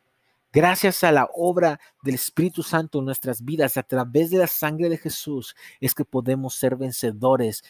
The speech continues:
y ser vencedores en medio de la adversidad. Y la iglesia de los últimos tiempos va a ser una iglesia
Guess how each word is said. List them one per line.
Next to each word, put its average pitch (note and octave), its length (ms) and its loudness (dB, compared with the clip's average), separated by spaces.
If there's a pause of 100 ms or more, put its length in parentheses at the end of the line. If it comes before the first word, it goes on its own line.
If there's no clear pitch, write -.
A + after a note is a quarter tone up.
(120)
y B2+ 80 -2
ser C3+ 200 4
vencedores C3+ 840 2
en A#2 100 -4
medio B2 200 0
de B2 100 0
la A#2 100 0
adversidad. A2 680 -2 (640)
Y D#3+ 160 6
la D3 160 8
iglesia D3+ 500 6
de C#3+ 80 8
los - 280 0
últimos D3+ 500 -4
tiempos D3 480 -2 (260)
va C3+ 60 4
a - 40 0
ser D3 180 4
una D3 160 2
iglesia C3+ 680 2